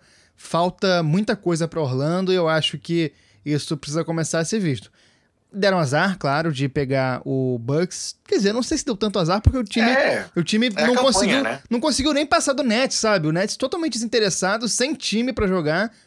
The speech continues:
Speaker 1: O, o Orlando não conseguiu passar, então é um time broxante quase, né, cara? Quase não, é broxante. É um time que podia apresentar mais. Tem peças boas, tem um técnico. Pô, o, o Clifford, se não é dos melhores técnicos, também não é dos piores. Então,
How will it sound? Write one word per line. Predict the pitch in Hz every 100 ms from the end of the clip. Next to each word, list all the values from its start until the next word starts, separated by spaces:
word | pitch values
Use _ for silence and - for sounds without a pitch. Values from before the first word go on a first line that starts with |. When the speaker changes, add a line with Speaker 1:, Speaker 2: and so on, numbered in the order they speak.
| _
Speaker 1:
O, | 180 180 175 175
o |
Orlando | 170 160 180
não | 190 196
conseguiu | 185 170 180
passar, | - 156 - 208
então | 220 240 240 - - _
é | 220
um | 220
time | - 233 233 247 202 196 208
broxante | 202 196 202 208 233 254 - 226 220 -
quase, | 156 160 160 143
né, | 143
cara? | - 120 123 120
Quase | - 220 214
não, | 190 180
é | 226 202
broxante. | 160 - 156 156 - 143 - _ -
É |
um | 156
time | - 196
que | 196 208 208 196 - - _ _
podia | 240 196 214 294
apresentar | 240 208 175 160
mais. | 131 120 -
Tem | 214 262
peças | 247 214 147
boas, | 113 143 185 208 202 - _ _ _ _ -
tem | 196
um |
técnico. | 180 185 180 175 - 170 156 147 139 120 - _ _ _ -
Pô, | 180
o, | 151 143 147 151
o |
Clifford, | - 190 196 196 170
se | - 214
não | 196 175
é | 170
dos | 143
melhores | 160 147 143 143 120
técnicos, | 160 165 196 196 196
também | 269 247
não | 226
é | 226
dos | 196
piores. | 247 170 156 123 113
Então, | 123 156 170